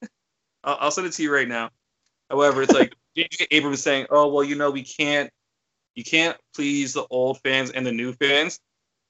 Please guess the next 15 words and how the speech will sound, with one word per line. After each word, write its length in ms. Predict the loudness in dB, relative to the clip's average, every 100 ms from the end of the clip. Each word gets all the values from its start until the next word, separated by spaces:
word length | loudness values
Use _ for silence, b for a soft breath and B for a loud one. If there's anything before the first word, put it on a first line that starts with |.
| _ _ _
And 220 | -2 2
then 180 | 2 2
it, 180 | 2 -2
it 100 | 0
has 200 | 0 0
a 40 |
picture 300 | -6 -6 -6
of 60 | -4
Jon 240 | -2 -2
Favreau's 240 | 0 -2 -2
like, 180 | -8 -12 _ _ _ _ _ _ _ _ _ -4
"Let 160 | -2
me 60 | 0
try 240 | 2 2
this," 340 | 2 -4 -12